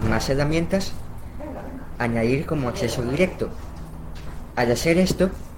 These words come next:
escribiríamos el nombre para el acceso directo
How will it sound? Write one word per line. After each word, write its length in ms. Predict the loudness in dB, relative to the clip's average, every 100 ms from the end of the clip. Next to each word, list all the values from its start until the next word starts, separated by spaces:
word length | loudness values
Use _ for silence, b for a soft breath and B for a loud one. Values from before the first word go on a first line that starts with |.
| -10 -10 -10 -12 -12 -12 -12 -8
escribiríamos 800 | -6 -2 2 4 4 2 0 -4 -2
el 180 | 0 0
nombre 420 | 0 0 0 -2 -6 -10 -6
para 180 | -4 -2
el 80 | -2
acceso 340 | -2 -4 -2
directo 440 | 0 2 2 0